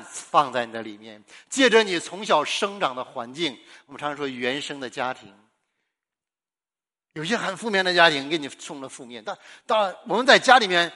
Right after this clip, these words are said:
很多的就负面就有了，到学校里再来一堆的负面，在工作职场再来一堆的负面，到婚姻家庭再来一堆的负面。撒旦在哪里面？一直种这个负面的思维，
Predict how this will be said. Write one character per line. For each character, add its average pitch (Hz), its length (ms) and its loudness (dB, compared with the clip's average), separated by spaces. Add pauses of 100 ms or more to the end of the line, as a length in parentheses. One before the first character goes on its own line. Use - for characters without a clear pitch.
很 156 160 -6
多 170 100 -4
的 170 100 -2
就 156 140 -8
负 - 160 -14
面 131 160 -10
就 123 80 -12
有 110 160 -14
了， - 160 -20 (420)
到 247 140 4
学 226 160 0
校 262 140 8
里 175 120 2
再 247 200 6
来 185 120 4
一 175 60 0
堆 170 100 2
的 160 120 0
负 151 160 -10
面， 123 240 -8 (460)
在 277 120 6
工 330 260 0
作 320 140 6
职 285 180 2
场 180 300 6
再 285 160 8
来 196 100 6
一 208 60 2
堆 196 100 -2
的 190 120 0
负 196 160 -8
面， 131 280 -4 (160)
到 294 140 8
婚 330 180 4
姻 302 120 4
家 285 120 10
庭 269 160 2 (200)
再 330 160 8
来 233 120 8
一 240 80 4
堆 214 140 -2
的 214 80 2
负 240 180 -6
面。 131 460 2 (600)
撒 226 200 4
旦 294 140 8
在 262 80 6
哪 214 140 8
里 208 100 2
面？ 180 220 2
一 294 40 -8
直 196 140 -2
种 202 260 -2
这 165 120 -2
个 147 160 0
负 - 200 -14
面 139 140 -4
的 120 80 -8
思 131 180 -16
维， 104 160 -14